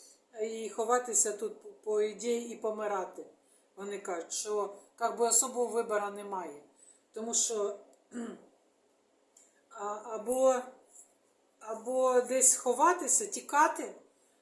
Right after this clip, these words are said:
або, або помирати. Ну от, вибору немає. Старші аркани правосуддя і Єрофант показують, що іншого виходу у них немає.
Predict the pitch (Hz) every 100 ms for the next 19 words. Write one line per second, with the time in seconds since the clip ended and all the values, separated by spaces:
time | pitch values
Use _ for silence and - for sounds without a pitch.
0 | _ 214 208 247 269 262 262 214 202 226
1 | 247 247 226 220 180 156 - - _ _
2 | _ - 214 196 185 - _ _ _ _
3 | _ _ _ _ 233 247 254 247 240 240
4 | 208 160 - 262 - - 262 262 247 233
5 | - 214 220 233 285 277 220 214 202 202
6 | 208 208 269 247 - - 240 226 208 196
7 | - - - - - 233 240 262 349 -
8 | 262 220 190 202 - 170 165 202 180 185
9 | 269 - 233 220 214 196 160